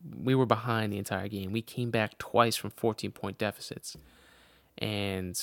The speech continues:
got lucky. And even at the end, the Ravens still had a chance at the, at the end. Um, you know, we didn't have enough time to knee the ball, and Harbaugh waited to the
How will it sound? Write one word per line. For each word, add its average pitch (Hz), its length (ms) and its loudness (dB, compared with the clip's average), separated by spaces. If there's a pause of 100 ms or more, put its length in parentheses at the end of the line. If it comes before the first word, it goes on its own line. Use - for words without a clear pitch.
(380)
got - 260 -6
lucky. 110 300 0
And 95 100 -6
even 123 220 2
at 123 80 4
the - 160 -6
end, 117 300 2
the 117 100 -8
Ravens 117 300 0
still 117 120 0
had 117 140 -2
a - 20 -12
chance 107 300 -2
at - 60 -16
the, - 140 -8
at 110 140 -4
the 101 140 -4
end. 107 260 -6 (640)
Um, 101 560 -8 (960)
you 117 140 -2
know, 95 120 -4
we 107 240 -4 (920)
didn't 120 160 2
have 117 100 -2
enough 117 160 0
time 113 240 0
to 110 60 -2
knee 110 120 0
the 104 80 -4
ball, 110 380 4
and - 120 -8
Harbaugh 113 400 0
waited 107 340 -4
to 104 100 -8
the 98 160 -14